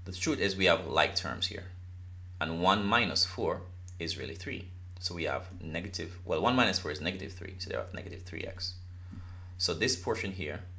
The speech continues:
work out to be negative three x. Those are the like terms. The four x squared is not a like term with these. We cannot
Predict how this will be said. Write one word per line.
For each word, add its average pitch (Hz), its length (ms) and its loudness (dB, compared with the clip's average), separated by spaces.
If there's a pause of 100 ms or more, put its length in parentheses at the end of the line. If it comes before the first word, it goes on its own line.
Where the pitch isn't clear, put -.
(320)
work 85 260 2
out 69 300 0 (140)
to - 100 -2
be 71 260 -8 (460)
negative 78 340 -6
three 67 220 -4
x. - 340 -4 (1200)
Those 110 180 6
are 107 40 8
the 101 100 8
like 73 240 2
terms. - 480 -6
The 85 80 -6
four 123 260 4
x - 120 6
squared 95 260 2
is 95 180 0
not 90 220 0
a 123 60 2
like 69 240 0
term 60 200 -4
with 55 140 -8
these. - 420 -2
We 95 80 -10
cannot 113 340 4